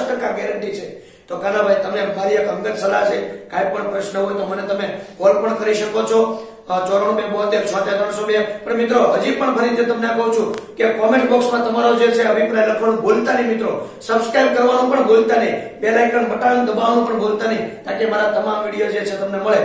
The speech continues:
અને હા મિત્રો, તમને કોઈ પણ મૂંઝવતા પ્રશ્ન છે એના સચોટ જવાબ જે છે હું આપવાનો છું. હા, પછી અંકિતભાઈ પટેલ પૂછે છે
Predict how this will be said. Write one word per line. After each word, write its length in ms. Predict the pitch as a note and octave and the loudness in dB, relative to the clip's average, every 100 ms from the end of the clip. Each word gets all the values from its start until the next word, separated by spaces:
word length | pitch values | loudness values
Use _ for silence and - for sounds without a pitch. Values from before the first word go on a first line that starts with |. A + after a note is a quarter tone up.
| - - - | 0 -8 -8
અને 120 | G#3 | -4
હા 220 | F#3+ G3 | 0 0
મિત્રો, 560 | A3 A3+ A3+ - - - | 0 2 2 0 -2 -6
તમને 220 | - G#3+ G#3 | -8 -6 -6
કોઈ 280 | G#3 A3+ | 0 2
પણ 240 | B3 D4 C4 | 2 2 0
મૂંઝવતા 460 | A#3+ A#3+ A#3 A3 | 0 2 0 0
પ્રશ્ન 360 | G#3+ G#3+ - G#3+ | -2 -4 -4 -4
છે 500 | G#3 F#3+ - - - | -2 -4 -4 -10 -10
એના 140 | G3+ | -6
સચોટ 480 | G3+ G#3+ A3+ C4+ A#3+ | -4 -2 0 0 0
જવાબ 360 | G#3+ A3 G#3+ G#3 | 2 4 4 4
જે 100 | G#3+ | 0
છે 120 | G3+ | 0
હું 200 | G3+ F#3 | -2 0
આપવાનો 340 | F#3 F#3+ F3 | -2 -2 -2
છું. 260 | - - - - - - - - | -4 -6 -12 -18 -20 -20 -14 -2
હા, 160 | F#3 | 0
પછી 680 | F#3 G3 A3 A3 - - - - - _ _ _ _ _ _ _ _ - _ _ _ _ _ _ _ _ _ _ _ _ _ _ _ _ _ _ - - - | 2 -2 -2 -4 -4 -10 -16 -20 -20 _ _ _ _ _ _ _ _ -20 _ _ _ _ _ _ _ _ _ _ _ _ _ _ _ _ _ _ -20 -20 -10
અંકિતભાઈ 500 | G3 A3+ A#3+ A3+ A3 | -8 -2 0 4 4
પટેલ 400 | A3 A#3 A#3 - | 4 0 0 0
પૂછે 260 | A3 A3+ | 0 0
છે 440 | A3 G#3+ - - | 2 0 -2 -8